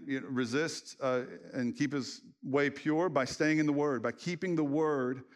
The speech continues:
of God." R-, reading the Word of God daily is an essential part of my battle plan.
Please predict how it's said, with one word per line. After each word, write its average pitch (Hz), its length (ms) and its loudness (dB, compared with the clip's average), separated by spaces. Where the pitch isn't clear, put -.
of 120 200 0
God." 113 420 2
R-, 131 300 -2
reading 175 380 0
the 160 60 2
Word 170 340 2
of 151 120 -2
God 156 320 0
daily 170 480 0
is 151 420 -2
an 143 100 2
essential 180 440 0
part 156 240 2
of 131 60 0
my 143 140 0
battle 185 260 0
plan. 120 320 0